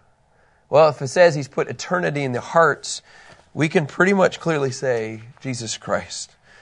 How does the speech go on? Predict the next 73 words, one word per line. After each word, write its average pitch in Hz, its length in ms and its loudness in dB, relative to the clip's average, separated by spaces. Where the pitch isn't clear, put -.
Uh, 127 380 2
let's 147 200 0
go 175 100 2
to 147 80 4
a 131 60 2
couple 143 280 0
things 123 280 -4
here. 120 180 -4
Can 135 120 -8
you 170 60 -2
go 170 60 2
to 139 60 0
Hebrews 139 340 -2
thirteen 135 500 -6
eight? 131 260 -6
Again, 139 340 0
part 185 340 8
of 151 240 8
what 143 160 0
we 156 140 0
do 151 280 0
on 139 100 2
the 127 80 -4
first 156 400 -6
day 143 260 0
of 123 160 -6
the 120 100 -6
teaching 135 340 -8
of 127 80 -2
the 120 60 -6
book 135 220 -4
is 135 100 -10
just 160 200 -8
to 139 60 -10
set - 260 -4
the 123 80 -10
tone. 131 400 0
We're 143 80 -6
gonna 147 120 4
have 131 80 4
other 143 140 4
teachers 139 320 -8
come 151 200 4
in. 139 180 2
They 127 100 -2
can 123 120 -6
fill 143 240 -2
in 143 60 -2
the 127 80 0
gaps. 131 340 6
They 127 100 -4
can 123 120 -6
support 131 400 0
it. 101 40 -12
They 123 80 0
can 104 220 -6
run 143 280 4
with 139 220 -4
it. 139 160 -8
And 135 200 -2
Hebrews 165 280 -2
thirteen 160 300 -2
eight 156 160 0
says, 139 220 -2
"Jesus 160 360 -4
Christ 151 380 2
is 123 120 -10
the 120 80 -8
same 117 320 -4
yesterday," 175 640 0
look 156 140 -8
at 120 80 -6
this, 107 220 -10